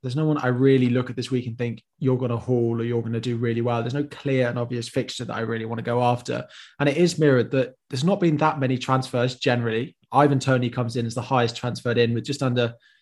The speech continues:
fifty K. I don't remember the last time, if we've done a podcast where the most transferred in is still under fifty thousand. There's not been any big hauls apart from the Spurs guys who are already so highly owned, that there's not really been that big player that people have gone after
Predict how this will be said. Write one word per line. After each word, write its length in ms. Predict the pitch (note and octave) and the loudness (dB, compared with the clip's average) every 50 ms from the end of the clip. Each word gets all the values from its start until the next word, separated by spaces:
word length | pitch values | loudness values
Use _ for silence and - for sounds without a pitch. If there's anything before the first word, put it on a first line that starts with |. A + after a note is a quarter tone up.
| _ _ _ | _ _ _
fifty 360 | - - D3+ C#3 - - C3 | -2 0 0 0 0 0 -2
K. 240 | B2 - C3+ C3+ C#3 | 0 2 2 2 4
I 80 | D3 C#3+ | 4 2
don't 100 | E3 E3 | 2 0
remember 240 | D#3 D3+ D3 C3 C3+ | 0 0 0 0 2
the 80 | C3 | 2
last 260 | C3 B2+ B2+ B2 B2 | 2 2 0 -2 -2
time, 560 | - B2 B2 B2 A#2+ A#2+ A#2 A#2 A2+ A2+ - - - | -2 0 2 2 2 0 0 -2 -4 -6 -8 -10 -8
if 100 | B2 B2 | -4 -2
we've 140 | C3+ B2 B2+ | -2 0 2
done 160 | D3 D3 D3 | 2 2 2
a 40 | C#3+ | 0
podcast 440 | - - A#2+ A2+ - A#2 A#2 - | 0 -2 -6 -4 -4 -4 -4 -4
where 60 | B2 A2+ | -4 -6
the 80 | A#2 | -4
most 200 | A2+ A#2 A2+ A2+ | -2 -2 -4 -4
transferred 460 | - - A#2+ A#2 A#2 A#2 - A#2+ A2+ | -4 -6 -6 -4 -4 -4 -4 -2 0
in 240 | A#2 A2+ A2+ A2+ A2 - _ _ _ _ | 0 0 -2 -2 -6 -12 _ _ _ _
is 140 | - B2+ B2 | -8 -6 -6
still 240 | - - C#3+ B2+ B2 | -4 -2 -2 0 0
under 220 | A#2+ A#2 A#2 A#2+ | 0 -2 -2 -4
fifty 300 | A2+ - B2 A#2 A#2+ A#2+ | -4 -6 -6 -6 -6 -6
thousand. 420 | A2+ B2 A#2 A#2 A#2+ A#2 A#2+ C3 B2 | -2 2 2 2 2 0 -2 -4 -4
There's 180 | C3+ C3+ B2+ | -4 -2 0
not 100 | F#3 F#3 | 0 0
been 160 | D3+ D#3 D#3+ D#3+ | 2 0 0 0
any 180 | D3+ C#3+ C#3+ | 0 0 0
big 260 | B2+ C#3+ D3 C#3+ C#3+ | 2 4 4 4 4
hauls 420 | - C3+ C3+ C3+ C#3 D3+ D3+ - - _ - - - - - - | 4 4 4 6 6 4 2 -2 -6 _ -20 -20 -20 -16 -12 -10
apart 360 | B2+ - - C3+ C#3 C3 - | -10 -6 -2 0 0 0 -2
from 320 | - - C3+ B2+ B2+ B2 A#2+ | -2 -4 -2 -2 -2 -2 -2
the 100 | C3+ A#2+ | -4 -4
Spurs 360 | - - C3+ B2 B2 A#2+ A#2+ | -4 0 0 2 2 2 0
guys 280 | - B2+ A#2 A#2 A#2 | 0 0 0 0 0
who 140 | - C3+ C3 | 0 0 0
are 60 | B2+ | 0
already 440 | D3 C3+ B2+ B2+ B2+ A#2+ A2 B2+ A#2 | 2 0 2 2 2 2 0 0 -2
so 220 | A2+ - B2+ B2 A#2 | -2 -2 -2 -2 -2
highly 340 | A#2 A#2+ A#2+ A#2 A#2 A#2+ | 0 -2 0 0 0 0
owned, 400 | B2 B2 A#2 A2+ A#2 A#2+ C3 C3 - _ _ - - - - _ _ _ - | 0 0 -2 -4 -6 -10 -12 -14 -16 _ _ -20 -20 -20 -20 _ _ _ -2
that 100 | C#3 C3 | 0 0
there's 160 | C#3 C3 A#2 | 2 2 2
not 140 | D3+ C#3+ C#3 | 2 2 4
really 220 | C#3 C3+ C3 C3 | 4 4 6 6
been 180 | - C3+ C3 B2 | 4 2 2 2
that 180 | B2+ A#2+ A#2+ | 0 -2 0
big 220 | - C3+ B2 B2 - | 0 -2 -2 -2 -4
player 240 | - C3 C3 B2 A#2 | -2 0 0 0 0
that 100 | A2+ A#2 | -2 -2
people 260 | - B2 A#2+ B2+ B2 | -4 -4 -4 -4 -6
have 140 | G#2+ - - | -6 -6 -4
gone 220 | - C3 B2+ B2+ | -2 -2 0 2
after 500 | C3 C3+ C3+ C3 C3 - D3 C#3 C3 - | 2 2 2 0 -2 0 -2 -2 -2 -2